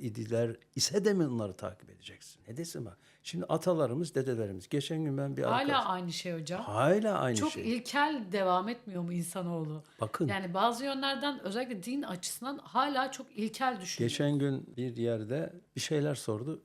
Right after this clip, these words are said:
Speaker 1: Beni biliyor. Bir profesör bu arkadaş. Bana dedi ki, "Hocam," dedi, "bu olayı," dedi, "hemen, e, der ki hurafe var falan diye. Yani şu hurafe, bu hurafe." Hocam ben hurafelerimden memnunum.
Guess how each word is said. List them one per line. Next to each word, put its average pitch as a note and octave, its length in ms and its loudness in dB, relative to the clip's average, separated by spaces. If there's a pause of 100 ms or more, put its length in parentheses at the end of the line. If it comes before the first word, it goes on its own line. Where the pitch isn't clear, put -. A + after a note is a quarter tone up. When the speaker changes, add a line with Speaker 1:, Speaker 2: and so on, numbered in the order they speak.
(100)
Speaker 1:
Beni B2 340 -2
biliyor. A#2 320 -2 (200)
Bir F3+ 80 -2
profesör D3 640 -4
bu G2 80 -6
arkadaş. - 640 -12 (340)
Bana A#2+ 200 -2
dedi C#3 180 -4
ki, A#2+ 180 -10 (340)
"Hocam," C#3+ 360 0
dedi, C#3+ 520 -2
"bu C3 180 -4
olayı," A#2 320 0
dedi, A2+ 300 -4
"hemen, A2+ 260 -4
e, G#2+ 500 -10
der A#2+ 220 -6
ki A2 300 -6
hurafe A2 500 -6
var G2 340 -8
falan G#2 360 -8
diye. G2 120 -10 (220)
Yani G#2 160 -20
şu - 200 -4
hurafe, A2+ 640 -6
bu A#2+ 80 -6
hurafe." G#2+ 420 -8 (480)
Hocam B2 320 -4
ben C3 140 -4
hurafelerimden A2+ 800 -4
memnunum. G2+ 460 -8